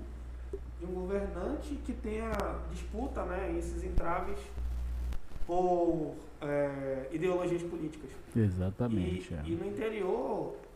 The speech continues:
Speaker 1: eu espero que, eu não sei porque eu não tenho experiência no interior. Aqui na capital eu tenho alguma porque eu trabalho, meu pai trabalhou, então eu conheço, digamos, en passant, alguma coisa ali,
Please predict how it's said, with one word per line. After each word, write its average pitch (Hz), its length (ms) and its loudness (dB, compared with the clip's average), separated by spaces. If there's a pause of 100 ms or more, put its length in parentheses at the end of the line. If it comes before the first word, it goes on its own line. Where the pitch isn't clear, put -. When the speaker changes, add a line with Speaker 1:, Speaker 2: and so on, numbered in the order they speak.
(460)
Speaker 1:
eu 180 120 -4
espero 190 480 0
que, - 100 -4 (100)
eu 190 80 -4
não 226 160 -2
sei 233 220 -4
porque - 140 -6
eu 226 60 -4
não 220 60 -4
tenho 220 140 -4
experiência 208 540 -2
no 196 200 -2
interior. 240 440 -2
Aqui 156 140 -4
na 185 80 -8
capital 214 320 -4
eu 220 40 0
tenho 233 180 -4
alguma 202 360 -4
porque - 200 -10
eu 202 60 -6
trabalho, 202 560 -4
meu 170 140 -6
pai 170 160 -6
trabalhou, 185 420 -4
então 214 160 -4
eu 226 60 0
conheço, 214 440 -4 (720)
digamos, 165 400 -4
en 180 120 -2
passant, 175 500 -4 (640)
alguma 165 420 -2
coisa 185 400 -2
ali, 185 420 -4